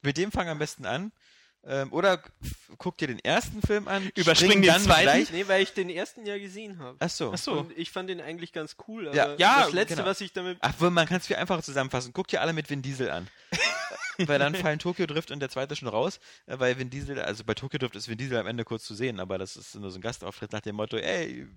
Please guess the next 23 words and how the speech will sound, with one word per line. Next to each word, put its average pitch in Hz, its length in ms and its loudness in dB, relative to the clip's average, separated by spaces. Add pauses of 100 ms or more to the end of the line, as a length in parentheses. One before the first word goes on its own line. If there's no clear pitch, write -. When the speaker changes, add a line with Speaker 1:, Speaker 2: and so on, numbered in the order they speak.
(220)
Speaker 1:
ich 139 180 -8
bin 220 100 -4
doch 233 100 4
Speaker 2:
Wir 202 120 4
Speaker 1:
beim - 60 -8
Speaker 2:
können 226 240 8
Speaker 1:
Franchise.“ 240 80 4
Speaker 2:
das 233 200 6
Franchise 220 480 4
nicht 220 240 2
ohne 220 220 8
ihn 190 120 4
Speaker 1:
Genau. 175 200 10
Speaker 2:
machen, 233 240 6
das 226 200 6
geht 208 280 6
nicht. 185 380 2
<laughs> - 1300 -8
Speaker 1:
Aber 135 160 4
der 120 100 0
zweite 160 320 0
ist 151 100 -6
eigentlich 117 380 -8